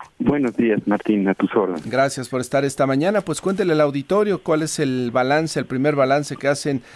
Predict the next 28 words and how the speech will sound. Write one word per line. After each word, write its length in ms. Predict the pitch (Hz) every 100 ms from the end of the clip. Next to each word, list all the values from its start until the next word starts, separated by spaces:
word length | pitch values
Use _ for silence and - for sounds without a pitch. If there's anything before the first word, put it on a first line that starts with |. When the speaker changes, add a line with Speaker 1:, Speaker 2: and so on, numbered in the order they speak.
| - _
Speaker 2:
después 340 | 131 120 143 135
de 80 |
lo 140 | 120 117
que 100 | 120
sucedió 400 | 127 120 117 131
ayer 240 | 123 131
en 180 | 131 117
la 140 | 107
construcción 560 | 104 123 - 123 139 131
del 220 | 117 101
tren 240 | 120 127 120
interurbano. 580 | 120 110 110 120 107 - _ _ _ _ _ - - -
Speaker 1:
Bueno, 360 | - 143 151 139
pues, 260 | 110 110 -
eh, 200 | 131 131 110
por 160 | - 117
el 60 | 113
momento, 840 | 117 127 143 151 151 147 147 123
eh, 280 | 131 117 113
la 160 | 120 107
Fiscalía 640 | 113 - 110 127 127 127 - - - 123
ya 140 | 117 107
concluyó, 760 | 143 117 110 104 107 113 110 - - - - -
eh, 440 | - 98 98 95 87
sus 160 | - 87 - - -
peritajes 720 | 101 104 - 120 123 - 110 -
en 160 | 90
sitio. 500 | - - - - 180